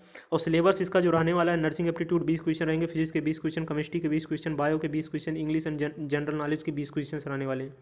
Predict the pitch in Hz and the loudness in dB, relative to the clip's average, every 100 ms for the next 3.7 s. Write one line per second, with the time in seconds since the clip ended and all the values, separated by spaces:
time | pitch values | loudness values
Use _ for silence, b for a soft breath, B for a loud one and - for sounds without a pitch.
0 | B B B B 165 160 180 175 170 - | B B B B 0 4 4 2 -4 -4
1 | 147 151 147 180 175 156 156 151 156 156 | 0 0 4 4 4 2 4 4 4 2
2 | 160 160 156 156 156 156 160 147 151 151 | 2 2 2 0 0 0 0 0 0 -2
3 | 151 156 160 147 156 156 185 | 0 -2 -2 -4 -4 -2 -6